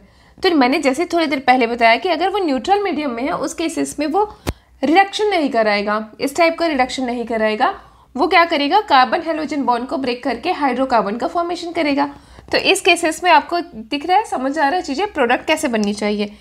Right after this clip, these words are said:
इस केसेस में जब हमने पीएच वैल्यू को ले लिया है कितना, सेवन, मतलब न्यूट्रल मीडियम, तो हमारा जो प्रोडक्ट है वो कुछ ऐसे बनेगा।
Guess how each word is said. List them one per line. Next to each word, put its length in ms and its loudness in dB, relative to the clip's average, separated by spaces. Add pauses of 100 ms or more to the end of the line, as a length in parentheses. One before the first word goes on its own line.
(480)
इस 180 2
केसेस 460 0
में 140 0
जब 160 -2
हमने 320 -2
पीएच 400 -2
वैल्यू 260 0
को 100 -4
ले 180 2
लिया 200 -2
है 120 -4
कितना, 420 -6 (200)
सेवन, 400 2 (380)
मतलब 360 2
न्यूट्रल 380 2
मीडियम, 380 2 (400)
तो 120 4
हमारा 360 6
जो 120 -4
प्रोडक्ट 460 -2
है 80 0
वो 160 -2
कुछ 220 -6
ऐसे 240 -4
बनेगा। 420 -2